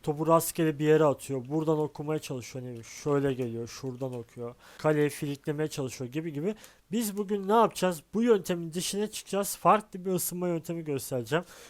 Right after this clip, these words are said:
Ama bu göstereceğim yöntem daha çok böyle orta düşük arkadaşlar için. Aslında yüksek rütbeli arkadaşlar için de olur. Onlar da Bex moddan halledecekler.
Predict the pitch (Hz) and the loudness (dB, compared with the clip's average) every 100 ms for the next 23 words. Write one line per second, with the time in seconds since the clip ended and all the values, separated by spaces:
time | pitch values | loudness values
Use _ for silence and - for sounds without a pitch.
0 | - - 208 202 185 196 185 196 190 160 | -8 0 0 2 2 4 4 2 2 2
1 | 190 170 180 202 - 185 170 175 180 185 | -2 2 2 2 0 0 2 2 2 -4
2 | - 180 175 143 151 170 170 151 - 165 | -4 -4 -2 -2 -2 -2 -6 -8 -10 -8
3 | 147 143 151 139 - 165 - 185 - - | -8 -6 -8 -8 -8 -8 -6 -8 -8 -20
4 | - - 151 151 220 175 - 208 202 185 | -20 -6 -2 0 0 -2 0 -4 -2 -6
5 | 185 196 190 175 190 185 202 196 - 214 | 0 2 4 2 -2 -2 -4 -4 -4 0
6 | 170 165 208 165 170 196 190 190 156 214 | 2 2 0 -2 2 2 2 0 0 0
7 | - - 165 165 190 190 - - - - | 0 0 0 2 2 2 -2 -20 -20 2
8 | 156 165 165 160 180 - 185 | 4 6 2 0 -6 -2 -2